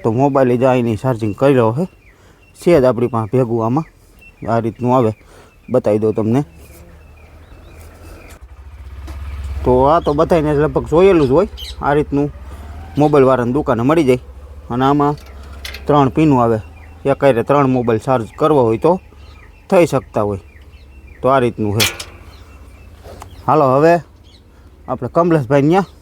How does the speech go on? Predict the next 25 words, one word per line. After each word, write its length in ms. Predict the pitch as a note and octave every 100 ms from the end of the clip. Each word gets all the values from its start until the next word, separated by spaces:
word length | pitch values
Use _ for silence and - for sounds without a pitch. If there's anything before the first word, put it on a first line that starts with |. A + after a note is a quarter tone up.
| -
વાવેતર 400 | C3 C#3+ C3+ B2+
કરવાનું 480 | - C#3 C3+ A#2+ A#2+
છે 60 | -
ઘઉંનું 400 | D3 D#3+ D3 B2
જ. 20 | - - - - -
એટલે 140 | A#2+
હવે 140 | B2
આજ 220 | C3+ C#3+ B2
ઓળણી 460 | C#3+ D#3+ D#3+ D#3+
કંઈ 240 | D3+ D#3 D3 - - - -
ફેરવવાની 380 | E3 D#3 D3+ D3
નથી, 240 | D#3+ E3+
પાટલી 380 | - D#3 D#3 C3
જ 40 |
છે. 240 | A2 - C3
રાતે 280 | C3 C#3+ C#3+
પાટલીયું 500 | D3+ D3+ D3+ D3 C#3
વાવતા 240 | D3+ D3+
હતા, 180 | D#3+ E3 -
અત્યારે 360 | - D3+ E3+ C3+
પાટલીયું 480 | - F3 F#3 E3 A#2+
જ 40 |
વાવવાનું 500 | C#3 F#3 D#3 C3+ A2+
છે 100 |
એમ. 80 | C#3